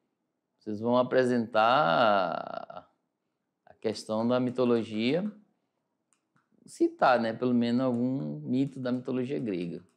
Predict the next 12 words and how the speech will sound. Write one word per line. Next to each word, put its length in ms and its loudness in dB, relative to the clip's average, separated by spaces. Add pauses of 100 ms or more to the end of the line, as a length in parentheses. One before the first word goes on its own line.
(1000)
Vamos 180 2
lá, 100 6
professor 360 2
presencial. 760 4
Fica 280 0
atento 320 0
aí 100 4
pra 120 2
ver 120 2
se 120 -6
eles 160 -8
estão 360 -6